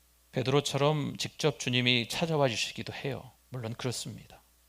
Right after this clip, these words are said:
멀리, 멀리, 뭐, 부활하신 예수님을 목격했는데도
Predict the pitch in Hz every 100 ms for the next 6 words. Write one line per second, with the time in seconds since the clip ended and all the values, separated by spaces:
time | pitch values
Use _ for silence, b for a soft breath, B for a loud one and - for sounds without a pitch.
0 | _ _ _ _ _ _ _ _ _ _
1 | - 107 98 107 107 104 95 120 165 131
2 | 156 156 151 151 156 156 _ _ _ _
3 | _ _ _ _ _ _ - 127 143 147
4 | 135 160 156 120 147 143 156 151 151 135
5 | 156 156